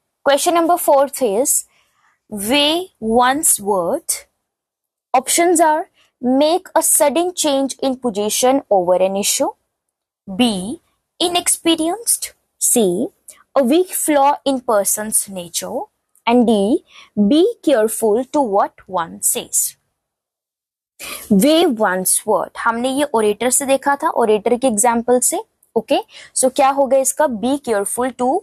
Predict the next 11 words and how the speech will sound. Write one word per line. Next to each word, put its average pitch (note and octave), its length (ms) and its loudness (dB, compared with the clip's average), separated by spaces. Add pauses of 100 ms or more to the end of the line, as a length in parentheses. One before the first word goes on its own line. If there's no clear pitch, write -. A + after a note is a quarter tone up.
(340)
what G#3+ 320 2 (120)
one F3+ 360 -2 (320)
says। - 400 -2 (720)
Okay, G#3 240 0 (2250)
so B3+ 180 2
next C4 320 -4
question D4+ 400 0
is A3 160 -4
question A3 300 -2
number F#3+ 220 2
fifth, - 500 -4